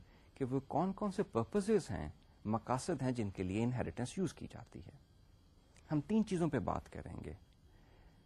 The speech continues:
جنرلائزیشن، سب ٹائپنگ اور ایکسٹینشن، یا، اور نمبر تین، اسپیشلائزیشن اور ریسٹرکشن۔ آئیے اب ان میں سے ہر ایک کے متعلق دیکھتے ہیں کہ یہ کیا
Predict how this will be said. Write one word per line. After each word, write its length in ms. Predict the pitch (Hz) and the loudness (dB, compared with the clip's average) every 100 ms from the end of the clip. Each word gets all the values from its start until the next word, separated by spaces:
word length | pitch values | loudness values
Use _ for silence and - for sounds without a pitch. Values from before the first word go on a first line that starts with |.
| - - | -20 0
جنرلائزیشن، 800 | 113 104 87 82 82 160 - 185 175 - - - - - | 2 4 4 2 2 2 2 -2 -4 -12 -20 -20 -20 -12
سب 240 | - 170 156 - | -2 0 0 2
ٹائپنگ 500 | 110 101 104 92 - | 2 4 2 0 -2
اور 180 | - 87 | -2 -2
ایکسٹینشن، 760 | 85 - - 170 190 - 190 170 - - - - - | -2 -8 -2 2 2 2 -2 -2 -6 -20 -20 -20 -2
یا، 280 | 147 117 117 - - - - | 4 4 4 -4 -20 -14 -4
اور 120 | 117 123 | -2 2
نمبر 280 | 127 143 | 4 4
تین، 340 | 120 107 95 101 - - - - - - - | 2 0 0 0 -6 -20 -20 -20 -20 -20 -18
اسپیشلائزیشن 960 | - - 156 190 175 139 123 110 101 107 - - | -14 0 0 4 4 6 4 2 0 -2 -4 0
اور 280 | 113 90 98 - - - | 2 2 0 -8 -20 0
ریسٹرکشن۔ 560 | 131 - - - - - - - - - - - - - _ - | 0 2 0 -2 -6 -18 -20 -20 -20 -20 -20 -20 -20 -20 _ 2
آئیے 320 | 165 170 190 | 4 4 6
اب 100 | 123 123 - - - - | 6 4 -12 -20 -10 0
ان 120 | 143 | 4
میں 140 | 135 | 4
سے 180 | - 127 - - 170 | 4 0 -2 -6 0
ہر 140 | 180 | 4
ایک 200 | 147 - - | 4 4 -2
کے 80 | 117 | 2
متعلق 760 | 101 - 92 87 - - - - | 2 2 2 2 -2 -12 -12 4
دیکھتے 320 | 120 - 110 | 4 4 -2
ہیں 140 | 107 87 | 0 0
کہ 120 | 92 | 0
یہ 140 | 85 | -2
کیا 120 | - | -2